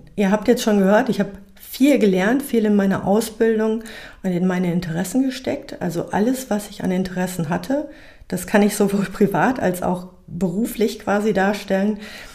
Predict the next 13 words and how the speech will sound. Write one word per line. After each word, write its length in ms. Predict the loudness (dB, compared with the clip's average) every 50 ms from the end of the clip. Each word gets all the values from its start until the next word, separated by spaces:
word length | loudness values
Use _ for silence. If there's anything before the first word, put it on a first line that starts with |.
| -20 -20 -20 -20 -18 _ 2
Der 100 | 4 6
Mensch 460 | 8 8 8 8 8 8 8 6 2
dahinter 440 | 0 2 2 2 2 0 0 0 0
hat 160 | 0 0 -2
mich 140 | -4 -4 -2
immer 180 | -2 0 0 0
interessiert. 720 | -2 -2 -4 -6 -8 -6 -6 -6 -6 -6 -6 -6 -4 -2
Und 260 | 0 0 0 -2 -4 -10 -16 -20 -20 -20 -20 -20 -20 -20 -20 -20 -20 -20 _ _ _ 2
wenn 180 | 4 6 6
ich 140 | 4 4 4
jetzt 360 | 2 2 2 0 -6 -6 -2
sage, 380 | 0 2 2 2 2 0 -2 -2
okay, 480 | -4 -4 -2 0 0 0 -2 -4 -8